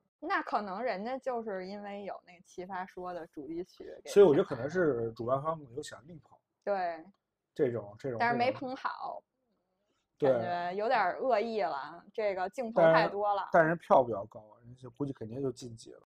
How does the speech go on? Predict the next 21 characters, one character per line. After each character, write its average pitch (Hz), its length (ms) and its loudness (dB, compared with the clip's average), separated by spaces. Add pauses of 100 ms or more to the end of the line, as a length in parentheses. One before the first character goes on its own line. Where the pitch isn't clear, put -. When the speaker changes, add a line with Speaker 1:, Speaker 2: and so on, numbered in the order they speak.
(140)
Speaker 1:
比 196 80 -10
较 185 100 -2
看 226 220 -10
气 185 80 0
氛。 139 80 4
Speaker 2:
就， 165 100 2
就， - 20 -2
就 202 180 8
是 143 100 4
得 147 80 -4
有 175 220 8
一 104 80 -8
个 135 100 -2
朋 - 240 -14
克。 - 180 -20 (600)
Speaker 1:
但 415 340 2
你 247 80 2
朋 240 420 -2
克 311 360 2
就 302 160 0
这 339 140 -2